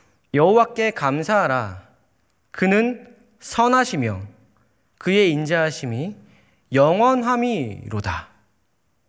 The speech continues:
이 말씀은 하나님의 구원이 이루어질 것을 기대하고 기다리는 마음으로 여호와를 찬양하는 말씀입니다. 그분은 자기 백성을 향하여 구원의 손길을 거두지 아니하시고 그 신실함을 통하여 자기 백성을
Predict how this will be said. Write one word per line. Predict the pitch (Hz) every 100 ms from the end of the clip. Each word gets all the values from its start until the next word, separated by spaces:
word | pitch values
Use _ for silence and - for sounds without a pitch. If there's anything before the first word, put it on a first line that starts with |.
| _ _ _ _ _ _ _ _ _ _ _ _ _ _ _ _ - - - -
이 | -
말씀은 | 180 240 262 254
하나님의 | 277 269 262
구원이 | 254 202 220 220
이루어질 | 170 214 214
것을 | 208 180 196 196
기대하고 | 175 170 214 170 127 135 110 104 - _ _
기다리는 | 175 202 196 190
마음으로 | 151 139 127 143 214 - - _ _ -
여호와를 | 143 196 220 220 214 214 214
찬양하는 | 262 254 269 196 156 147
말씀입니다. | 110 110 156 131 101 92 92 - _ _ _ _ _
그분은 | - 196 269 262
자기 | 208 233
백성을 | 233 254 240 233
향하여 | 220 214 208
구원의 | 170 190 196
손길을 | 202 196 180
거두지 | 151 170 165
아니하시고 | 131 143 147 143 127 131 190 - - _ _
그 | - 175
신실함을 | 175 - 269 269 269 269 247 233 233
통하여 | 240 220 208
자기 | 202 156
백성을 | 175 165 170 160 226 269